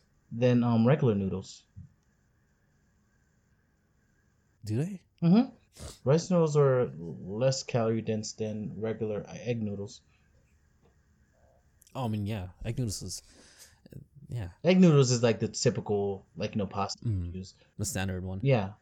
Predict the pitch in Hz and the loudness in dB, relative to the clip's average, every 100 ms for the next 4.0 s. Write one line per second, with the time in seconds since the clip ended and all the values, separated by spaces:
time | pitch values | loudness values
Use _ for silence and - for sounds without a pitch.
0 | - 107 104 98 98 117 123 117 110 104 | -12 -8 -6 -4 -2 -4 -2 -4 -2 -4
1 | 101 107 160 185 220 214 - 135 196 196 | -4 0 2 0 0 -4 -4 -4 -4 -6
2 | - - - 135 196 - - 151 131 - | -10 -18 -6 -4 -4 -8 -6 -6 -6 -10
3 | 135 127 120 123 156 - 123 98 87 | -10 -10 -8 -8 -8 -6 -6 -6 -10